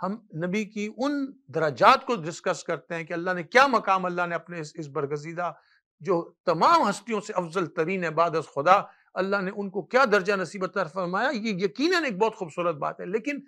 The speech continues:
اصل مقصد یہ ہے کہ میری زندگی کا جو پیٹرن ہے، وہ نبی صلی اللہ علیہ وآلہ وسلم کی زندگی پہ آ جائے۔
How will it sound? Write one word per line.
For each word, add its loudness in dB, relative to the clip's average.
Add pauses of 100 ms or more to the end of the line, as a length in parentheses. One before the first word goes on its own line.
(320)
اصل 4
مقصد -2
یہ -2
ہے 0 (340)
کہ -2
میری 4
زندگی 0
کا 2
جو 2
پیٹرن 0
ہے، -6 (280)
وہ 0
نبی 6
صلی 0
اللہ 2
علیہ 4
وآلہ -2
وسلم -8
کی -10
زندگی -8
پہ -10
آ -4
جائے۔ -6